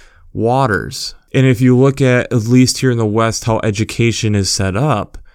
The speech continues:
when you graduate high school and how many people will go on to some type of additional education,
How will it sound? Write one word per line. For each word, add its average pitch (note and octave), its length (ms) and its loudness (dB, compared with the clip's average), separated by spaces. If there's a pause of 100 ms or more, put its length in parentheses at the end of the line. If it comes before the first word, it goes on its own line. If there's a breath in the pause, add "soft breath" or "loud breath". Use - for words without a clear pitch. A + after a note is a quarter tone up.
(200 soft breath)
when A#2+ 320 2
you A#2+ 340 4
graduate A#2+ 600 0
high B2 240 2
school A2 440 0
and G#2+ 160 0
how A2 240 -2
many A#2+ 320 0
people A2+ 460 0
will G#2 140 2
go G#2+ 180 0
on A2 240 -2
to G#2 100 -4
some C3+ 320 0
type A2 320 -2
of G#2 140 -2
additional G#2+ 560 0
education, G2+ 800 -2